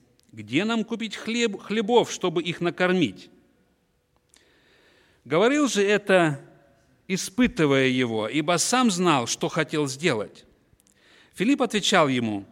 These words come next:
„Им на двести динариев недовольно будет хлеба. Видно, у них двести динариев было в кармане. Чтобы каждому из них досталось хотя понемногу“.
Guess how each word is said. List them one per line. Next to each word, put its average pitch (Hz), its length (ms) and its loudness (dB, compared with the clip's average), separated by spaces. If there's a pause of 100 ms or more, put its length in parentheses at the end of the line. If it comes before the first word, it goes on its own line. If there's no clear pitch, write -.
(880)
„Им 175 220 0
на 165 100 4
двести 147 800 -4 (420)
динариев 139 760 0
недовольно 190 680 0
будет 196 320 0
хлеба. 113 540 -2 (120)
Видно, 131 300 -6
у 135 40 -2
них 127 200 -2
двести 131 320 -8
динариев 143 500 -4
было 110 240 -8
в - 60 -18
кармане. 104 480 -10 (720)
Чтобы - 300 2
каждому 180 560 2
из 156 240 -2
них 170 160 0
досталось 160 580 0
хотя 135 380 -2
понемногу“. 190 920 0